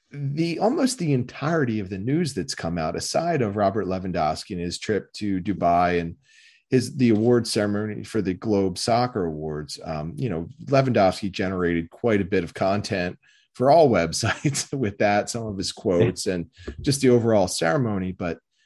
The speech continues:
the big thing has been transfer rumors, and it has been insane, where we're seeing names that we had never seen previously attached to Bayern Munich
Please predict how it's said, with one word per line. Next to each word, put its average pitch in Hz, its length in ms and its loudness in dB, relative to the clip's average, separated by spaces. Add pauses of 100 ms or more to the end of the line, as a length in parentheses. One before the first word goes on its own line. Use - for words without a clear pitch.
(160)
the 139 80 -6
big 202 320 4
thing 131 260 2
has 101 280 0
been 95 280 -4
transfer 85 500 -4
rumors, 69 440 -8
and 110 120 -4
it 131 140 2
has 120 240 2
been 101 300 -4
insane, 90 760 -4
where 87 140 -6
we're 92 160 -8
seeing 120 480 -4
names 101 420 -2
that - 140 -4
we 120 120 -4
had 147 140 -4
never 214 300 2
seen 131 460 2
previously 110 520 0
attached 95 400 -2
to - 60 -20
Bayern 98 240 -4
Munich 98 260 -4